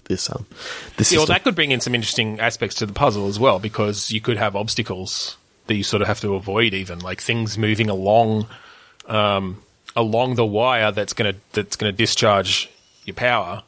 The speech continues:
Speaker 2: um,
Speaker 1: Hmm.
Speaker 2: if, if you touch them. So it's not only you can't touch the edges of the wire, it's like you have to time it right, so that, you know, you,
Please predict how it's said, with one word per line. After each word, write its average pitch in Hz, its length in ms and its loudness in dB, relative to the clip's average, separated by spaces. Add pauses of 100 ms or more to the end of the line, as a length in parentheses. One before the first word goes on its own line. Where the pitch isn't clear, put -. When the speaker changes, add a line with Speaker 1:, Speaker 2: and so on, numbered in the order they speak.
Speaker 2:
um, 104 360 6
Speaker 1:
Hmm. 92 60 -8
Speaker 2:
if, 107 240 -2
if 110 120 -2
you 98 80 -4
touch 113 320 0
them. 117 280 0
So 120 120 2
it's 107 140 2
not 135 180 4
only 123 180 4
you 110 100 2
can't 110 260 0
touch 117 240 0
the 110 80 2
edges 110 180 -2
of 104 80 -8
the 92 60 -8
wire, 98 420 4
it's 98 100 -4
like 110 160 0
you 113 60 2
have 101 80 -8
to 104 60 -8
time 131 380 0
it 107 80 -4
right, 107 340 4 (540)
so 110 320 4
that, 107 220 2 (480)
you 117 120 0
know, 104 100 4
you, 101 400 0